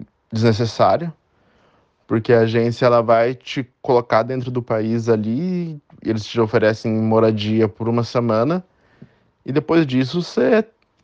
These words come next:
tá por conta, é você por você. <laughs> Então eu prefiro,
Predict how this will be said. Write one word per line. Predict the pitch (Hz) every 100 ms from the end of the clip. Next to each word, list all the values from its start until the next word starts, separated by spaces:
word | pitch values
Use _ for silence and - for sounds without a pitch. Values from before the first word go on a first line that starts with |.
| _ _ -
tá | 143
por | 127 175
conta, | - 135 135 107 95 _ _ -
é | - 95
você | 95 104 - 104 104
por | 117
você. | 117 143 - 107 113
<laughs> | 123 113 - - - - _ -
Então | 110 117
eu | 123
prefiro, | 117 127 - 135 147 151 156 151 151 151 156